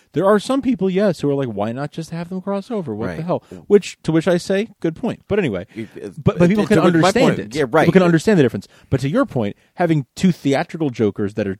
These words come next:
Speaker 1: separate is much more confusing.
Speaker 2: That's way more
Speaker 1: Way more,
Speaker 2: confusing.
Speaker 1: because people see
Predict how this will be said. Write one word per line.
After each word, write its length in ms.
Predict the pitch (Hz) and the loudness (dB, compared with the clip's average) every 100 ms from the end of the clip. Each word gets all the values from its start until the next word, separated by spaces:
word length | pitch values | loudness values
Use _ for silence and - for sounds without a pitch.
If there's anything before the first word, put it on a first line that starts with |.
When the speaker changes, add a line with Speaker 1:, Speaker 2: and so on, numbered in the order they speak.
| - | -12
Speaker 1:
separate 540 | - 143 139 90 85 - | -10 -6 -6 -6 -10 -8
is 120 | 113 | -6
much 520 | 107 104 120 120 - | -4 0 4 4 0
more 120 | 90 | -14
confusing. 380 | - - - - | -16 -20 -20 -10
Speaker 2:
That's 200 | 151 156 110 | -6 -6 -8
way 440 | 92 147 233 220 | -10 0 2 2
more 440 | 196 117 123 160 165 | -4 -6 -4 -4 -4
Speaker 1:
Way 300 | 185 415 233 | 2 6 6
more, 140 | 139 | 4
Speaker 2:
confusing. 220 | 95 76 - | 0 -6 -4
Speaker 1:
because 260 | 214 196 | 4 4
people 320 | - 131 160 | 4 -4 -2
see 360 | 156 180 185 - | -2 -2 -4 -6